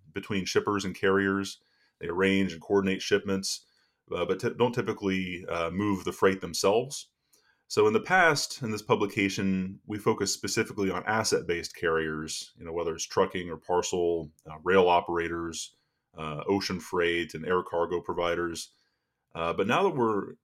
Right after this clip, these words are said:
also considering some of these non-asset-based companies, uh, we see that some of the big international freight forwarders and large freight brokers have qualified for this list, and those are,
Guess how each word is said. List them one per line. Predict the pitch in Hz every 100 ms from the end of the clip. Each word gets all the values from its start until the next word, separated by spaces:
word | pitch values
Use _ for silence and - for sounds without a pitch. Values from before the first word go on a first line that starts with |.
| -
also | 117 120 101
considering | 101 95 123 101 92
some | -
of | 101
these | 95 90
non-asset-based | 95 98 90 92 - 95 107 110
companies, | - 107 110 110 110 - - _ _ _ _ _
uh, | - 90 90 90 90
we | 95
see | 110 160
that | 123 92 85 -
some | - 120 117
of |
the | 98
big | 90 101 101
international | 101 101 98 95 - 87
freight | - 104 101
forwarders | 101 98 95 95 95 92 87
and | 85 80 92
large | 92 92
freight | - 113 101
brokers | 98 87 92 85 - - _ _ _
have | 120 123 -
qualified | 135 120 - 101 92
for |
this | 92 85
list, | 87 101 85 78
and | 90
those | 98 98
are, | 90 87 85